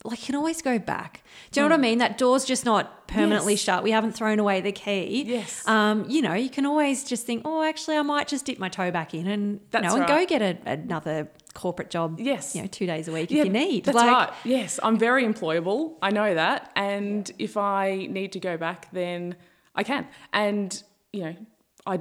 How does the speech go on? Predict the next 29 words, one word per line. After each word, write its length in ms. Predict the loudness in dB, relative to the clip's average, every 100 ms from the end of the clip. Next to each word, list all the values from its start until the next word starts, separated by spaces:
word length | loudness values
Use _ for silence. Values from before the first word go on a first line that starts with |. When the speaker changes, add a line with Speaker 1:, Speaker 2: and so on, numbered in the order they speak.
| -6 -8
Speaker 2:
turns 240 | -4 -2
out 120 | -4
I 40 | -4
don't 180 | -6 -6
think 140 | -8
that's 220 | -8 -8
gonna 220 | -6 -6
happen. 340 | -4 -4 -2 0
I 160 | 2
already 440 | 2 2 4 2 0
am 80 | 0
feeling 320 | -2 -2 -2
super 320 | 0 -2 -2
confident. 680 | -4 -6 -4 -6 -6 -6 -10 -6
Um, 340 | -4 -2 -4
and 140 | -2 0
as, 240 | 0 -2 -10 -20 -20 -10
it's 120 | -4
really 140 | 0 0
funny, 220 | 0 -2
the 100 | -2
timing, 480 | -4 0 0 0 -4
because 260 | -6 -2
as 280 | 2 4 2
I 300 | 0 0 0
have 380 | -2 -2 -4 -6
closed 600 | -10 -2 0 0 -2 -4
that 260 | -4 -4 -4
door, 440 | -2 0 -2 -4